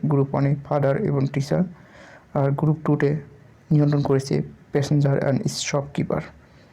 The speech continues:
তারপর বলা হয়েছে তিন নম্বর কোশ্চেনে, "Who give decision?" কে সিদ্ধান্ত নিয়েছে? সিদ্ধান্ত নিয়েছে ফাদার এবং টিচার গ্রুপ ওয়ানে। গ্রুপ টুতে প্যাসেঞ্জার এবং কাস্টমার।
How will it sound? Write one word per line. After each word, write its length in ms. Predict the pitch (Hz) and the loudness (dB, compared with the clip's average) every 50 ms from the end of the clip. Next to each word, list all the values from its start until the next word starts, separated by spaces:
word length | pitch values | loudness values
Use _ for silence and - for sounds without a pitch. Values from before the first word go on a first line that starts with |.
| - - _ - - - - - - - - - - - - - - - | -20 -20 _ -20 -20 -20 -20 -20 -20 -20 -20 -20 -20 -20 -20 -18 -6 -2
তারপর 280 | - 160 151 - 165 | -2 0 0 2 2
বলা 200 | 160 156 156 156 | 2 4 4 4
হয়েছে 300 | 151 151 147 151 - 156 151 - - | 2 2 0 0 0 -2 -2 -2 0
তিন 200 | - 156 151 143 | 2 4 4 4
নম্বর 200 | 143 143 147 143 | 4 4 2 0
কোশ্চেনে, 540 | 143 - 151 139 - - 143 139 139 151 170 - - - - - | 0 0 -2 -2 0 0 2 2 2 2 0 -2 -4 -12 -6 -2
"Who 240 | 147 151 156 156 151 | 0 2 2 2 0
give 240 | 147 156 151 151 160 156 - | 2 2 2 2 2 0 0
decision?" 540 | 139 135 - - 151 151 - - - 160 156 - - - - - | -2 -2 0 -2 -2 -2 0 0 0 0 -2 -4 -10 -18 -8 -2
কে 100 | - 160 | -2 0
সিদ্ধান্ত 520 | 151 - - - 160 160 156 156 151 - | 0 0 0 0 2 2 2 2 2 2
নিয়েছে? 360 | 151 147 151 147 - - - - 180 165 - - - - - _ - - - - - - - - | 0 2 2 0 -2 -2 -2 -2 -2 -2 -2 -6 -16 -20 -20 _ -20 -20 -20 -20 -20 -20 -20 -4
সিদ্ধান্ত 420 | - - 180 151 156 165 156 156 | 0 2 2 4 4 4 4 4
নিয়েছে 420 | 160 156 156 151 147 143 151 - 151 | 4 4 4 4 2 2 0 -2 -4
ফাদার 360 | - - - 139 139 139 139 | -4 -4 -4 -2 0 0 2
এবং 220 | 139 143 143 139 | 2 2 2 0
টিচার 320 | 139 - - - - - - 147 - - - - - - - - - - - - - - _ - | 0 0 -4 -4 -4 -4 -6 -6 -6 -12 -20 -20 -20 -20 -20 -20 -20 -20 -20 -20 -20 -12 _ 0
গ্রুপ 240 | 151 147 143 139 - | 2 2 2 0 0
ওয়ানে। 180 | - 143 151 156 - - - - - - - | 0 0 0 0 -2 -6 -12 -20 -20 -6 -4
গ্রুপ 240 | 160 151 160 160 156 156 | 0 2 2 2 2 0
টুতে 360 | - 156 147 - 151 156 160 156 - - - - - - - - - - - - - - - _ - - | 0 -2 0 2 0 0 0 -2 -4 -10 -20 -20 -20 -20 -20 -20 -20 -20 -20 -20 -20 -20 -20 _ -20 -4
প্যাসেঞ্জার 500 | - 156 143 143 - 156 147 143 151 156 170 175 - - - - - | -2 0 0 2 2 2 2 4 2 2 0 -2 -6 -12 -20 -6 -2
এবং 280 | 147 139 143 139 147 147 139 - - - - _ _ _ _ | 0 0 2 2 0 0 -2 -4 -10 -20 -20 _ _ _ _
কাস্টমার। 460 | - 156 143 - - 156 151 - - | -2 -2 -2 -2 -2 -2 -2 0 -2